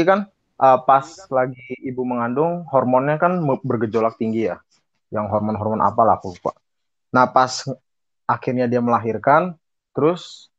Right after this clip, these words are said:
hormonnya tuh fluktuasi, jadi balik lagi tuh, tapi baliknya secara drastis. Ini sama kayak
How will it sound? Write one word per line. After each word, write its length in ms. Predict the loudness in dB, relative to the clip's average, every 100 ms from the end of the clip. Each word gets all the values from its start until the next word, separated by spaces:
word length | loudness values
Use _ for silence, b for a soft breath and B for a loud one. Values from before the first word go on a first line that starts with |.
| _
hormonnya 400 | 0 4 4 4 2
tuh 140 | 0
fluktuasi, 720 | 0 0 4 2 4 0 2
jadi 240 | 2 0 0
balik 400 | 2 2 2 -2
lagi 240 | -2 -2
tuh, 80 | -2
tapi 240 | -4 -4
baliknya 320 | -2 -2 -4
secara 240 | -2 -2 -2
drastis. 560 | -2 -4 -6 -14 _ _
Ini 160 | -4 0
sama 240 | 2 2
kayak 400 | 4 4 6 2